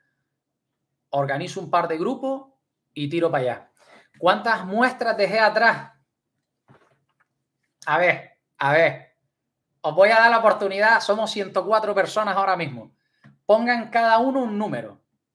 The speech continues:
No vayan a ser exagerados, ¿vale? Pero a ver si alguien acierta, para reírme un rato.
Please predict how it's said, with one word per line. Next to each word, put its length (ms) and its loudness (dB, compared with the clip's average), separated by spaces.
No 140 -4
vayan 260 0
a 80 -2
ser 140 -6
exagerados, 480 -2
¿vale? 240 -2
Pero 180 2
a 80 2
ver 160 2
si 120 -8
alguien 300 -2
acierta, 640 -6
para 160 2
reírme 260 -4
un 80 -8
rato. 440 -4